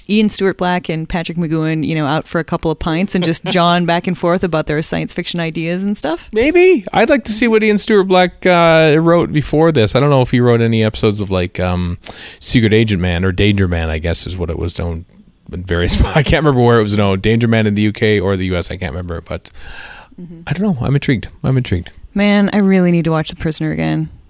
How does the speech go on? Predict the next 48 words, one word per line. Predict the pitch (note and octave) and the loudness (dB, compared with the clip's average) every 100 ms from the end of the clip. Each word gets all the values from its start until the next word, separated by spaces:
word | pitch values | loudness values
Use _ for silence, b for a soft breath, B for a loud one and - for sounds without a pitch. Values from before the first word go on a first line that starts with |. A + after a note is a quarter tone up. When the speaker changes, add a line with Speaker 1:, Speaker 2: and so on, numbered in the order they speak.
| - | -8
Speaker 1:
That | F3+ | -4
was | D#3+ | -4
so | - - - - E3 D3+ | -4 -6 -10 -8 -6 -4
good. | D3+ D3 - - - | -6 -6 -12 -10 -4
Maybe, | B3 | -2
maybe | E4 F#3+ A#3+ | -2 -2 0
we | E4 | 0
should | C#4 G3 E3+ - | 0 -6 -8 -6
watch | F#3+ - | -6 -6
The | |
Prisoner | - F#3+ F3 | -6 -4 -2
and | D#3+ | -2
do | F3 | -4
some | - D3 C#3 D3 | -4 -6 -8 -8
T | - - G3 | -10 -6 -4
V | A3 G#3 D#3 | -2 -2 -4
episodes | - D#3 D3+ - - - - | -6 -8 -8 -8 -8 -10 -12
fr-, | - - | -12 -12
on | - D#3 | -10 -8
the, | D3+ D3+ | -6 -6
uh, | C#3+ | -6
the | - | -6
T | - G3+ G3 | -6 -4 -4
V | F3+ F3+ E3+ - | -4 -4 -6 -4
podcast, | F3+ E3 F3 D#3 - - - | -4 -4 -4 -4 -6 -10 -8
uh, | |
on | D#3 D3 D3+ D#3+ | -6 -4 -4 -4
the | |
Incomparable | D#3 D3+ D#3 D3 D3 | -6 -6 -8 -6 -6
Network. | C#3+ - C3 - - - | -6 -6 -8 -10 -16 -14
Speaker 2:
The | D#3 | -10
Incomparable | D3+ B2+ D#3+ G3+ A#3+ A#3 A3 | -10 -6 -2 0 0 2 4
has | F3 C#3 | 4 2
wanted | A#2 A#2 | 2 0
to | A#2+ | -2
do, | A#2 A2+ | 0 0
do | G#2 G#2 G2 G2 - | 2 0 0 -2 -4
a | G2 F#2+ F#2 | -4 -4 -4
Prisoner | - - A#2+ B2 B2+ A2+ G#2+ G2+ G2+ - | -8 -2 0 2 2 2 4 2 0 -4
Speaker 1:
Mm-hmm. | G2+ | -4
Speaker 2:
episode | G2+ A2+ G#2+ A2+ F#2 E2+ D#2 - _ - | -2 -2 0 2 2 0 -4 -12 _ -18
Speaker 1:
Mm-hmm. | - F#2 | -14 -6
Speaker 2:
for | A2+ | -2
the | G2+ | 0
longest | G2 G2 G2 G#2 G#2+ G2+ | 0 0 2 2 0 -2
time, | - G2+ G2 | -2 0 0
haven't | F2+ F2+ F#2+ E2 | -2 -2 -4 -4
they? | E2 | -6